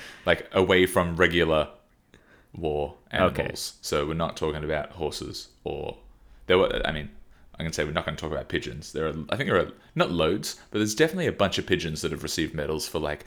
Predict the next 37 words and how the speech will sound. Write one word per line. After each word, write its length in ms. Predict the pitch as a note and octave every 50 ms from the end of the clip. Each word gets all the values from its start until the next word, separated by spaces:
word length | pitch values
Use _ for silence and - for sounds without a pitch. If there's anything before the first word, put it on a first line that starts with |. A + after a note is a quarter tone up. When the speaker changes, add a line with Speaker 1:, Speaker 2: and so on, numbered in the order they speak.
| - -
Speaker 1:
flying 360 | - - G2 E2+ E2 E2 D#2
messages 440 | D#2 D#2+ - - D#2 D2 D#2 D2 - -
through 220 | - E2+ D#2+ D#2
heavy 240 | E2 E2+ - D#2+ D#2+
fire. 420 | - - D#2 C2+ G1+ G1+ - - - - _ _ -
Speaker 2:
I 100 | C#3+ D3
think 180 | - - C#4+ -
there 160 | B2 A2 -
is 140 | - - -
loads. 460 | E2+ - - - - - - - - - - -
Speaker 1:
Yeah, 180 | - C3+ D#3 -
Speaker 2:
I 60 | - A#2+
think 140 | F#3 G#2+
it 40 | -
was 100 | A2+ G2+
quite 140 | - C#3 C3 A#2+
a 40 | G#2+
Speaker 1:
probably. 140 | G2 A2+
Speaker 2:
lot. 160 | D#2+ - - - - _ - - _ _ -
Yeah. 220 | - C3 C3+ B2+ G2 - _ -
Speaker 1:
Like 200 | A#2 A2+ - -
that, 280 | C#3 C#3+ - - - _ _ - -
the 100 | A2 G#2
humble 380 | - - - D3 D3+ D3+ C#3+ -
pigeon. 440 | - D#3 C3 G#2+ F2 C#2+ B1 A1+ - - - - - - - - - - -
<laughs> 520 | _ _ - - - - - - - - -
Speaker 2:
How 100 | C3+ D#3
many 180 | E3 E3 E3
pigeons 640 | E3 - G#2+ G2 F2+ F#2 F2+ F2+ G2+ A#2 - - - - -
Speaker 1:
<laughs> 40 |
Speaker 2:
won 480 | - - - - - - - B2+ A#2 A#2 A2+
medals 540 | G#2+ G#2+ G#2+ F#2 E2+ F2 F2+ - - - - -
in 340 | - F#2+ F2+ F2 E2+ F2+ F2 - _ _ - - - - - - - - - -
W 260 | - G#2 G#2 G#2+ G#2+
W? 680 | G2+ - G2 G2 G2 G2 G2 F#2+ F#2+ F#2+ F#2+ F#2 F2+ - - - - -
Speaker 1:
Probably 380 | D3 D3+ D#3 E3 C3 A#2+ G2
one 400 | F2+ E2 F#2 F2+ D#2+ D#2+ F#2 B2